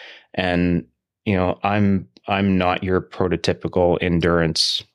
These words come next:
athlete. You look at, you know, the typical ultra runner is gonna be someone like, you know, five ten-ish, maybe a hundred forty pounds,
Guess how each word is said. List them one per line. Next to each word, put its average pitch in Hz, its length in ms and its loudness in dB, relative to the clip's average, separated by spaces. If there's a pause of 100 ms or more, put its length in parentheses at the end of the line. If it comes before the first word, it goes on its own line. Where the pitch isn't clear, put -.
(280)
athlete. 80 400 -6
You 87 180 0
look 92 180 0
at, 92 140 -2 (240)
you 87 160 0
know, 85 180 2
the 82 380 0 (680)
typical 110 640 0 (520)
ultra 98 280 0
runner 95 320 2
is 90 140 0
gonna 87 180 0
be 85 280 0
someone 90 480 0
like, 85 420 -2
you 95 140 0
know, 85 180 2
five 95 360 0
ten-ish, 90 560 0
maybe 87 200 0
a 87 60 0
hundred 95 300 0
forty 87 260 0
pounds, 85 500 -2